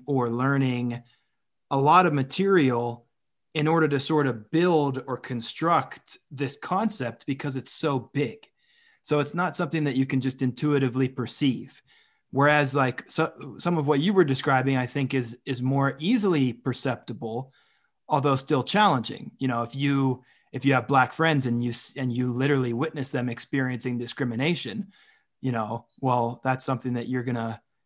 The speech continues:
eventually, hopefully, s-, acknowledge a pattern and say, "Here's a real systemic problem."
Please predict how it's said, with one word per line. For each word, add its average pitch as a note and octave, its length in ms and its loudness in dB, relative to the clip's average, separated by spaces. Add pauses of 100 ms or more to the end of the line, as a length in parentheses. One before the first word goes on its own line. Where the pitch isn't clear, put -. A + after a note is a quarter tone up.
eventually, B2 800 -4 (640)
hopefully, A#2+ 640 -4 (640)
s-, - 360 -8 (720)
acknowledge C3 500 2
a A2 40 -4
pattern C3 560 0 (360)
and C3 120 -4
say, C3 180 -2
"Here's C3+ 260 2
a B2 60 -2
real B2+ 200 -2
systemic A2+ 560 -8
problem." D3+ 480 2